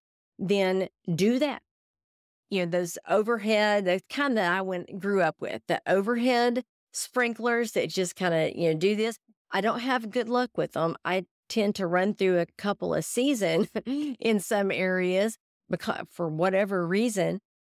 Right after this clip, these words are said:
but they will work just fine. And here's another little tip. People,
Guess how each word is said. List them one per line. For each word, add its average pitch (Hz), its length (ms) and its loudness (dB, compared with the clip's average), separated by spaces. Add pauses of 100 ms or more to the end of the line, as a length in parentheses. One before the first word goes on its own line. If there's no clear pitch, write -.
but 185 460 0 (100)
they 196 440 0
will 240 240 2
work 254 300 0
just 226 300 -2
fine. 143 380 -4 (220)
And 180 260 0 (300)
here's 233 320 -2
another 214 180 2
little 202 200 0
tip. - 220 -6 (1500)
People, 220 280 -2